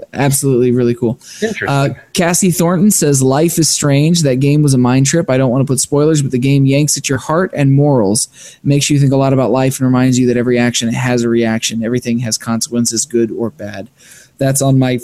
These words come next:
Speaker 2: to-finish list. Maybe since I'm on a Telltale kick with Batman, I'll get into that and just jump right off. Uh, Matari Brunette says, "Shadow of the Colossus. At the end of the game, I just sat there with my jaw on the floor. Really hope Last Guardian is just as good." Me too, man.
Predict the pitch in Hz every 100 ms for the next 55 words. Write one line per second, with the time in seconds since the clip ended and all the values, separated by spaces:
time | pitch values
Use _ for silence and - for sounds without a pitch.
0 | - - 139 127 123 120 - 120 120 135
1 | 127 127 - 123 123 120 113 - 120 -
2 | 113 - 110 113 120 113 101 113 113 113
3 | 110 110 107 110 110 117 110 113 - _
4 | - - _ - 127 117 120 117 113 107
5 | _ _ - - - - - - - 135
6 | 127 131 135 165 175 170 156 156 156 -
7 | - - 156 147 143 - 151 160 151 143
8 | 175 208 233 294 - - - 139 143 139
9 | 151 160 143 139 - 165 165 156 147 147
10 | 156 175 170 151 170 160 156 151 143 151
11 | 143 135 - 139 139 139 135 120 - 120
12 | - 117 - 110 104 123 127 113 113 107